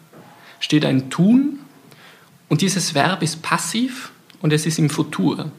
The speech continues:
Es ist ein Widerfahren, ein mit hineingenommen sein, das sich erst und immer erst vollzieht. Es ist nicht etwas, was gegeben ist, sondern es ist ein laufendes,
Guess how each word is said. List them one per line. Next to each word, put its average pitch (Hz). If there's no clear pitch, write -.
Es 139
ist -
ein 143
Widerfahren, 160
ein 151
mit -
hineingenommen 175
sein, 196
das -
sich -
erst -
und 147
immer 226
erst 160
vollzieht. -
Es 147
ist 160
nicht 220
etwas, 175
was 151
gegeben 151
ist, -
sondern 151
es 147
ist 175
ein 135
laufendes, 185